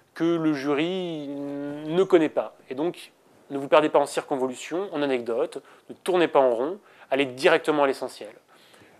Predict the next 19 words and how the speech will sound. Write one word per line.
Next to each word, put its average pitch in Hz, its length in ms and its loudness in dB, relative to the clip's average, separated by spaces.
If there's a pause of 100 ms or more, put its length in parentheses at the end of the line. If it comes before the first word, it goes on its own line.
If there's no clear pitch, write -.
(340)
Vous 120 140 -12
pouvez 185 460 2
parler 131 340 0
d'anecdotes 127 540 -2
lorsque - 260 -12
vous 117 80 -10
parlez 135 220 4
d'un 123 120 2
voyage 135 520 6
ou - 20 -8
d'une 120 180 -10
expérience 135 480 0
en 131 60 -4
particulier, 117 640 -14
mais 117 120 -10
votre 120 580 -12
entretien, 175 480 -2
votre 156 300 2
entretien 180 420 -4